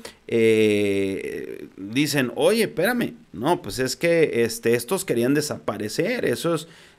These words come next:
lo que, eh, querían realmente, ¿no? Desaparecer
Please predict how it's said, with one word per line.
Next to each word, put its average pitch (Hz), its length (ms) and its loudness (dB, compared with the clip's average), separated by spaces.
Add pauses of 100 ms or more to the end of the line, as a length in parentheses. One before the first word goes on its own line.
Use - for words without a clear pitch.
lo 110 280 2
que, 95 560 2 (1500)
eh, - 580 -14 (540)
querían 160 640 2
realmente, 104 600 0
¿no? 117 200 4
Desaparecer 110 880 0